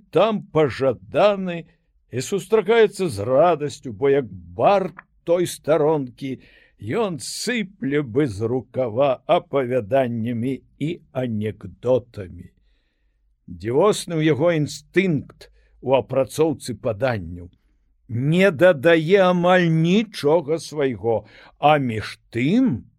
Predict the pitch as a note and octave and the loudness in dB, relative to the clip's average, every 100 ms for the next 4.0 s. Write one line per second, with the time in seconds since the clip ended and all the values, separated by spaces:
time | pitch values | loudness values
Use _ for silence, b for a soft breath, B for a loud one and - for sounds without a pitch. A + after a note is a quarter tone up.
0 | _ _ _ _ _ - A2 - - B2 | _ _ _ _ _ -12 -10 -8 -4 -4
1 | G2+ - A2+ F#2+ F2 G2+ A2 D#3+ E3+ - | -4 -10 -10 -10 -8 -8 -6 -6 -8 -12
2 | - G3+ F#3+ b b b - E2+ G2+ F2 | -6 -6 -8 b b b -16 -10 -8 -8
3 | F#2 A#2+ C#3 B2 F3 G3+ - - F2+ | -4 -4 -4 -6 -6 -6 -10 -16 -20